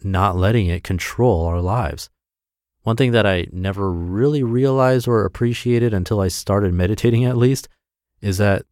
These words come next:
there's a sort of gap when it comes to our emotional reactions. And what I mean by that is when there's an event or stimulus,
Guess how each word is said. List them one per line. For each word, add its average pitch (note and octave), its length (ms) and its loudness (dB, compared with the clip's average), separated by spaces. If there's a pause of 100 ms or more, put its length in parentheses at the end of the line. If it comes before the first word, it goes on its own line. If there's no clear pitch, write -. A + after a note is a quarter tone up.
there's G#2 280 0
a G2+ 80 0
sort D#3+ 340 0
of B2 260 0
gap F2+ 400 0
when D#2+ 180 -2
it E2+ 140 -6
comes E2+ 340 0
to E2 400 0
our D#2+ 320 0
emotional E2 480 0
reactions. D2 680 -6 (480)
And F#2 60 -4
what F#2+ 100 2
I F#2 60 2
mean A#2 220 0
by F2+ 140 2
that E2+ 280 -2
is F2 260 -6 (600)
when G#2 120 -4
there's D3 360 4
an G2+ 400 -4
event F2+ 680 -2
or E2 140 -2
stimulus, A#2+ 680 0